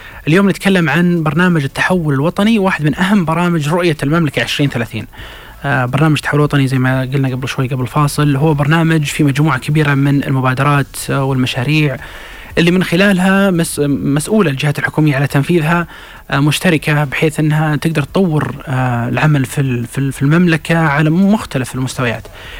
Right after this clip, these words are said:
تكلمنا احنا قبل فاصل عن أربع نقاط مهمة، نبي الآن كان نكمل على الأربع نقاط الث-، ال-، الأخيرة.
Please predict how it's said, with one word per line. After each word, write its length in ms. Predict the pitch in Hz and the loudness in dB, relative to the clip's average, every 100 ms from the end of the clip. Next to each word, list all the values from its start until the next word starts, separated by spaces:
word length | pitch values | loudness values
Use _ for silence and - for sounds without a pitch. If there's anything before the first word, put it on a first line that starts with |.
| - | -10
تكلمنا 420 | - - 220 254 | -6 0 4 4
احنا 160 | 208 202 | 4 0
قبل 240 | 185 190 | 0 0
فاصل 240 | 170 208 170 | 0 -2 -2
عن 100 | 160 | -2
أربع 200 | - 180 | -2 0
نقاط 300 | 151 156 135 | -2 -2 -4
مهمة، 360 | 127 117 165 240 - - - - 175 | -2 0 0 -2 -6 -20 -20 -6 0
نبي 280 | 165 175 175 | 2 4 2
الآن 300 | 135 170 175 | 2 0 0
كان 220 | 175 165 | 0 0
نكمل 480 | 151 - 196 202 180 | 0 2 2 4 2
على 380 | 165 160 165 | 0 2 2
الأربع 500 | 143 143 160 143 156 | 0 -2 -2 0 0
نقاط 360 | 143 151 151 147 - | 0 0 0 -2 -6
الث-، 100 | - - - - | -12 -12 -10 -4
ال-، 300 | 143 131 127 | -2 -2 -2
الأخيرة. 520 | 127 127 - 139 147 | -2 -2 0 0 -2